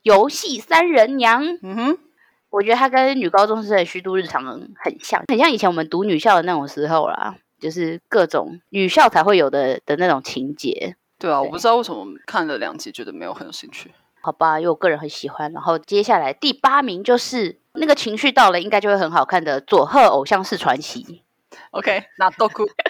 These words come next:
Speaker 1: <laughs> 好的，第七名，非洲的上班族朋友。
Speaker 2: 嗯哼。
Speaker 1: 其实我觉得他真的是很适合在午休的时候看，一个非常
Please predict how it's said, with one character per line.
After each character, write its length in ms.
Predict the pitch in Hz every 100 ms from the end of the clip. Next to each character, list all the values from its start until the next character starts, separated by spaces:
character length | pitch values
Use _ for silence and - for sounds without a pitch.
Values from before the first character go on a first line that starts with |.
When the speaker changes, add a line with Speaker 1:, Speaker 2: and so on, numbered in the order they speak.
| - - -
Speaker 1:
<laughs> 640 | - - - - 571 587 -
好 100 | 175
的， 260 | 185 214 - - -
第 120 | 285 233
七 200 | - 285
名， 300 | 214 202 214 _ _
非 240 | - 330
洲 220 | 330 311 311
的 240 | 240 202
上 260 | - - 220
班 240 | 233 254
族 240 | - 180
朋 220 | 185 185 220
友。 340 | 196 - - -
Speaker 2:
嗯 100 | 165
哼。 260 | 202 277 - _ _ _
Speaker 1:
其 180 | - 311
实 60 |
我 120 | 381 190
觉 80 | 214
得 60 |
他 100 | 240
真 120 | 269
的 120 | 269 226
是 80 |
很 120 | 247 156
适 220 | - 208
合 140 | 160
在 360 | 180 175 151 - _ _
午 160 | - 151
休 140 | 196
的 80 | 170
时 80 | 143
候 120 | 143
看， 220 | - -
一 40 | 170
个 200 | 240 220
非 200 | 254 262
常 360 | 214 170 175